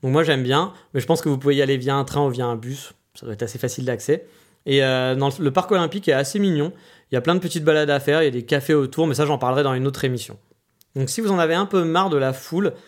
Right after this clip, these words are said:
cette ville, franchement, sera parfait. C'est à seulement à vingt minutes de Shibuya. Ça vous permet de changer complètement d'environnement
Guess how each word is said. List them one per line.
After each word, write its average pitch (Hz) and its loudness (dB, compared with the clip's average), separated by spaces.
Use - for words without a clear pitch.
cette 143 2
ville, 175 -2
franchement, 165 -2
sera 139 0
parfait. 147 2
C'est 135 -4
à 117 -4
seulement 147 0
à 127 0
vingt 147 0
minutes 170 0
de 139 0
Shibuya. 139 -2
Ça - -2
vous 135 0
permet 143 4
de 151 -4
changer 151 2
complètement 180 0
d'environnement 151 0